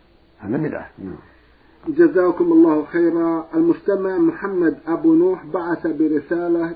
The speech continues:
Speaker 2: يعرض فيها قضية المرأة والطبيب مرة أخرى،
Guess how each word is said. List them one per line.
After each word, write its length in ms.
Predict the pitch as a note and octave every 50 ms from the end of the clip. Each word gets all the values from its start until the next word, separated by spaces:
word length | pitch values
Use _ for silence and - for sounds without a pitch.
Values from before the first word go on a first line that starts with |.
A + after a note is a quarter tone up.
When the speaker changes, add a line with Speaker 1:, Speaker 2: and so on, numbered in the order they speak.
| - D#3
Speaker 2:
يعرض 680 | D#3 E3 F3 - - D3+ D3+ D#3 D3+ C#3+ - - C3 -
فيها 540 | - E3+ E3+ E3+ E3+ D#3 D#3 D#3 E3 E3 D#3 C#3+ - -
قضية 500 | D3 C#3 C3+ D#3+ D#3+ D#3 D#3 D#3 C#3+ C#3+ -
المرأة 640 | C#3+ C#3 C#3 C#3 D3 D#3 D#3 - - D3 D3 D3 C#3 - -
والطبيب 760 | C#3+ C#3+ D3 - - C#3 C3+ C3+ D3 D3+ D3+ D3+ D3 C#3 C3+ C#3
مرة 440 | D3 C#3+ C3+ C#3 B2+ A2+ C3+ B2+ A#2+ C3
أخرى، 360 | C3 - - A#2 A2+ G#2+